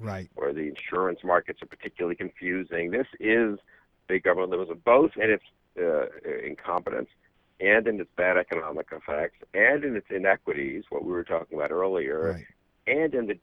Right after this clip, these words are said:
Speaker 2: general way, a la Pajama Boy, it just infantilizes <laughs> the whole country and makes everyone a kind of dependent, you know,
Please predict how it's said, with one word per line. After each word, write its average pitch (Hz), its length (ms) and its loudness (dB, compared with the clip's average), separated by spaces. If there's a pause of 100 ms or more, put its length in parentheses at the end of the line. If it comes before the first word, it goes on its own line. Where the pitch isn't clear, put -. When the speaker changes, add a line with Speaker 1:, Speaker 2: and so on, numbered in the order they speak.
(140)
Speaker 2:
general 131 480 4
way, 92 400 6
a 92 120 4
la 90 180 6
Pajama 90 580 0
Boy, 73 480 -2
it 87 140 -6
just 107 200 -4
infantilizes 104 920 -4 (240)
<laughs> - 240 -20
the 92 100 -2
whole 95 180 4
country 90 640 -2
and 95 180 -4
makes 92 220 -2
everyone 101 420 -2
a 87 60 0
kind 92 380 -2
of 85 180 -6
dependent, 90 840 -2
you 90 60 -6
know, 78 220 -2